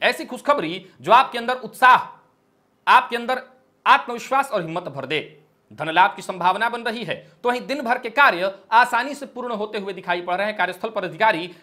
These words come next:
आपसे खुश रहने वाले हैं। मन की बात मन में ही रखिए, अपनी योजना का जिक्र किसी से भी मत करिए और आज जो भी मिले उसकी कम से कम तारीफ अवश्य कर दीजिए।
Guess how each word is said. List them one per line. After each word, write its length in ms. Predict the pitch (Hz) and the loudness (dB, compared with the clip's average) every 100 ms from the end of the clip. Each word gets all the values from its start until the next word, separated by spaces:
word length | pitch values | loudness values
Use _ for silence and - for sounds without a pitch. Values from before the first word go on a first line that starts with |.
| _ | _
आपसे 300 | 220 269 269 | 4 4 0
खुश 280 | 254 320 - | -6 -6 -2
रहने 260 | 262 226 226 | 0 2 4
वाले 200 | 208 226 | 4 4
हैं। 200 | 151 120 - - | -2 -8 -14 -10
मन 200 | 127 175 | -6 -6
की 140 | 175 175 | -4 4
बात 340 | 175 160 156 156 _ _ | 6 6 0 -14 _ _
मन 300 | 170 214 226 | -6 -4 -4
में 100 | 240 | -4
ही 100 | 240 | -2
रखिए, 520 | 302 - 208 170 - _ 180 | -2 -2 -4 -6 -6 _ -6
अपनी 240 | 180 196 | -4 -6
योजना 400 | 196 240 220 165 180 - _ | -4 -4 -2 -2 -2 -10 _
का 60 | 214 | 0
जिक्र 260 | 240 269 | 2 -4
किसी 340 | 254 269 254 320 | -6 -6 -8 -6
से 120 | 294 | -6
भी 80 | 254 | -6
मत 160 | 233 180 | -6 -6
करिए 300 | 139 139 170 - | -6 -4 -6 -6
और 120 | 165 180 | 0 2
आज 200 | 185 139 | 2 -2
जो 140 | 175 | -8
भी 140 | 180 247 | -8 -8
मिले 300 | 170 143 175 175 214 | -6 -6 -8 -10 -16
उसकी 220 | 208 254 | -12 -8
कम 160 | 220 | -6
से 140 | 214 214 | -6 -6
कम 160 | 233 226 | -8 -2
तारीफ 380 | 202 196 208 | 0 0 -4
अवश्य 240 | 160 143 117 | -8 -8 -14
कर 100 | 101 | -16
दीजिए। 400 | 90 _ _ | -20 _ _